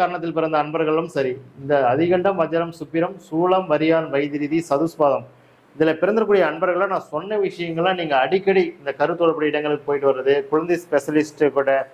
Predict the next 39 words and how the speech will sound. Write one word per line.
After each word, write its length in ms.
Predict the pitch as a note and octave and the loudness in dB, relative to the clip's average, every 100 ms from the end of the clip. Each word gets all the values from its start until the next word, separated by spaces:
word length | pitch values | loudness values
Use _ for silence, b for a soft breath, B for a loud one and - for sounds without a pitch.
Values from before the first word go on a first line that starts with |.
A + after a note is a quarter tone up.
| b b b - | b b b -6
இடங்களுக்கு 380 | D#3 D#3 D3 D3 C3+ | -2 0 -2 -2 -2
போயிட்டு 200 | C#3+ C#3 | 0 2
வர்றது, 240 | B2+ B2+ C3+ C#3 B2 | 0 0 0 0 2
அதுல 240 | D#3 E3+ D#3+ | 2 2 4
ஒர்க் 180 | D#3 - | 2 0
பண்ணக்கூடிய 340 | F3+ D#3+ D#3 C#3 C3 | -4 -2 0 0 -2
நண்பர்களிடம் 640 | D3 E3 D#3 C#3+ C#3 C3+ | -2 -2 0 -2 -2 -4
வந்து 160 | C3 D3 C#3 | -6 -6 -6
நீங்க 180 | C3 B2+ | -8 -8
வந்து 160 | B2+ C#3+ C#3 | -6 0 2
ஒரு 100 | B2+ B2 | 2 0
நல்ல 160 | C#3 C#3+ C3+ | 0 0 0
உறவு 180 | C3+ C3 | 0 0
வைத்திருப்பது, 540 | B2 A#2+ A#2 A#2 A#2+ B2+ B2+ B B B B - C#3 | -2 -8 -12 -4 -2 -2 -6 B B B B -4 2
ஆஹ், 340 | C3+ C3+ C3 C3+ - | 2 2 0 -6 -2
அதாவது 180 | C#3+ D#3+ | 2 2
ஒரு 100 | D#3 D3 | 2 0
நல்ல 140 | C#3+ D#3+ D3+ | 0 0 0
ஒரு 100 | C#3+ C#3 | 0 0
பழக்கம், 500 | C#3 C#3+ C#3 C#3 C3+ | 0 0 0 -2 -2
உங்களுடைய 280 | C3+ C#3 C3+ | 0 0 2
நிறை 160 | D3+ F3+ F3 | 2 2 4
குறைகளை 320 | E3 D#3 E3 | 2 4 2
அவங்க 180 | D3+ D3+ | 0 -6
கிட்ட 140 | D#3 D3+ | -12 -4
ஷேர் 200 | C#3+ - | -4 -4
பண்ணலாம். 280 | C3 A#2+ A#2 - - _ _ | -6 -6 -8 -12 -20 _ _
அதே 120 | D3+ F#3+ | 2 4
மாதிரி 160 | F#3 F3+ | 2 0
இந்த 120 | D#3+ - | -4 2
குயவன் 380 | F#3 G#3+ G#3+ G#3 | 4 4 2 0
சார்ந்த 240 | G3 F#3+ F3+ - | 0 0 -2 -2
சக்கரம் 420 | D3+ - E3 C#3 | -4 -2 -2 -2
இருக்கு 180 | C3+ C3 | -8 -6
இல்லைங்களா, 300 | C3 C3+ C#3+ B2 B2 | -4 0 0 -2 -4
அதெல்லாம் 320 | C3 E3 D#3 | -2 0 0
வந்து 160 | D3 D#3+ D3+ C#3 B2+ | 0 0 0 0 -2
நீங்க 140 | B2+ B2 | -4 -4
அடிக்கடி 360 | B2 B2+ C#3 C3+ | -4 -4 0 2